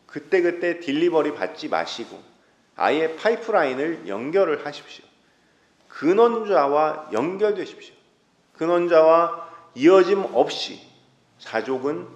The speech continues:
없는 줄로 믿습니다. 이렇게 파이프라인을 연결하려고 대공사를 하는 모습을 일컬어서 바울은 믿음의 싸움,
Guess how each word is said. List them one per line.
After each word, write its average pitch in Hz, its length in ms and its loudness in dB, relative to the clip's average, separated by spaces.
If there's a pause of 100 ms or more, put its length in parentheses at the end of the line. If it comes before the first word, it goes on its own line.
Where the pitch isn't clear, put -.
(280)
없는 127 420 -6
줄로 127 220 -12
믿습니다. - 380 -20 (1900)
이렇게 190 280 4
파이프라인을 175 720 2
연결하려고 135 1000 0
대공사를 139 880 -2
하는 143 160 -6
모습을 110 800 -6
일컬어서 107 560 -8
바울은 98 480 -10 (280)
믿음의 139 480 -6
싸움, 90 540 -12